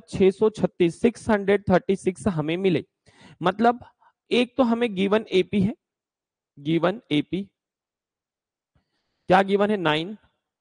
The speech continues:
सेवनटीन, ट्वेंटी फ़ाइव and so on। ठीक है, इसका क्या मतलब हुआ? सर, इसका मतलब हुआ कि हमें एक तो ए पता है, नाइन, ठीक है, एक तो हमें क्या पता है? ए, और ए हमारे पास कितना है? नाइन।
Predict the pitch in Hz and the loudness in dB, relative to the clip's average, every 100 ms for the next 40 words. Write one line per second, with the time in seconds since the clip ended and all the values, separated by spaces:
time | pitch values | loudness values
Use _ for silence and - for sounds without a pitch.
0 | _ _ _ _ _ _ - 139 143 139 | _ _ _ _ _ _ -6 -4 -4 -4
1 | 151 175 208 - _ _ _ _ _ 151 | -2 -2 -6 -16 _ _ _ _ _ -2
2 | 139 - 143 151 147 196 - 151 156 143 | -2 -4 -6 -2 -2 -2 -6 -8 -6 -10
3 | 131 117 143 _ _ _ _ _ _ _ | -10 -12 -18 _ _ _ _ _ _ _
4 | _ _ _ _ _ _ _ - 151 214 | _ _ _ _ _ _ _ -4 -4 -2
5 | 214 _ _ _ _ 226 - 240 233 226 | -8 _ _ _ _ 0 2 2 0 -2
6 | 226 214 220 269 _ _ _ _ - 220 | 0 0 -2 -8 _ _ _ _ 2 2
7 | - 240 214 185 170 156 220 214 180 214 | 4 0 2 2 2 0 0 0 0 0
8 | 196 - 220 - 175 208 - 190 180 220 | -2 -2 -4 2 2 2 -2 -2 -4 -10
9 | _ _ _ _ - 139 135 147 190 _ | _ _ _ _ -12 -4 -4 -4 -8 _
10 | _ _ _ 147 196 - 151 - 165 170 | _ _ _ -6 -6 -4 -6 -2 -2 -2
11 | 175 175 175 - 175 180 - 160 214 _ | 0 0 0 -2 -2 -2 -2 -4 -4 _
12 | _ _ _ _ - 151 170 180 165 160 | _ _ _ _ -2 -2 2 2 4 2
13 | 170 175 - 160 165 175 240 _ - 131 | 2 -2 -4 -4 -6 -6 -10 _ -8 -4
14 | 131 170 | -4 -6